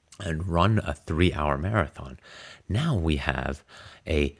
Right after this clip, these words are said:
sub four-hour bookend component, right?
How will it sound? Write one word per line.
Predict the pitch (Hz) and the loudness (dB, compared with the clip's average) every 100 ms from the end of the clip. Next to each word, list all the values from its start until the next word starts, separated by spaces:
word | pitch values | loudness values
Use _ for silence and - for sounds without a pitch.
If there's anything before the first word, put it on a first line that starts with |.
| _ | _
sub | - - - 85 98 110 107 - | -18 -14 -4 2 2 2 -2 -4
four-hour | - 90 92 71 73 71 71 - - _ _ - _ _ _ _ - | -8 -2 2 2 2 0 -2 -4 -16 _ _ -20 _ _ _ _ -2
bookend | - 82 73 71 - | 0 2 0 -2 -8
component, | - 78 - 67 67 - _ _ _ _ _ _ _ - | -8 -8 -8 -8 -8 -10 _ _ _ _ _ _ _ -6
right? | 71 98 92 | 0 2 0